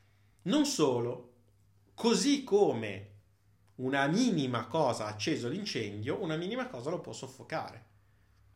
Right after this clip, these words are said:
Quindi un po' si esaurisce il materiale incendiario, cioè i soldi che le per-, che le aziende hanno a disposizione da investire,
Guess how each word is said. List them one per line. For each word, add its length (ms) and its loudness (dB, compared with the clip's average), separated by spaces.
Quindi 640 0
un 240 -2
po' 640 2
si 240 -4
esaurisce 580 0
il 60 -4
materiale 960 -6
incendiario, 720 -6
cioè 140 -12
i 60 -12
soldi 500 -14
che 120 -14
le 100 -10
per-, 280 -14
che 100 -14
le 60 -8
aziende 600 -8
hanno 180 -12
a 40 -8
disposizione 540 -10
da 80 -10
investire, 640 -10